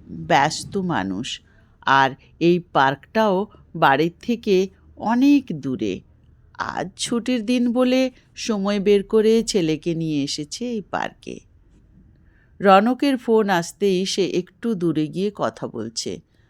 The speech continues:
বাচ্চা দুটো আপন মনে খেলছে। বাচ্চা ছেলেটি জিজ্ঞাসা করল,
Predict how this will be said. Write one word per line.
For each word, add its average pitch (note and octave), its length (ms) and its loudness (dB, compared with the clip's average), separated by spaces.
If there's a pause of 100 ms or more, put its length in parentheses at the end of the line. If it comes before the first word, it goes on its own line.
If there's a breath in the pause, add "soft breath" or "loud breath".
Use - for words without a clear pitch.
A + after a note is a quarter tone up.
(160)
বাচ্চা E3 420 2
দুটো F#3+ 500 0
আপন D#3 500 -4
মনে C3+ 260 -4
খেলছে। B2+ 640 -8 (1080)
বাচ্চা F3 340 4
ছেলেটি F3 460 0
জিজ্ঞাসা D#3 520 -4
করল, D#3+ 460 -4